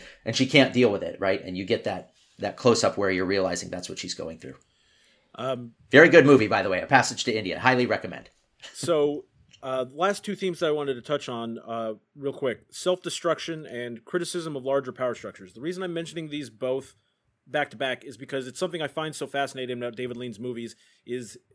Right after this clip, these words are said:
Speaker 2: uh, his ability to tell a story about something very personal,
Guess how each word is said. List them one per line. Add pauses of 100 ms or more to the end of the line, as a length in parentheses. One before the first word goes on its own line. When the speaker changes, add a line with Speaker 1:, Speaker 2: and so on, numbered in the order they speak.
(120)
Speaker 2:
uh,
his
ability
to
tell
a
story (540)
about (160)
something
very
personal,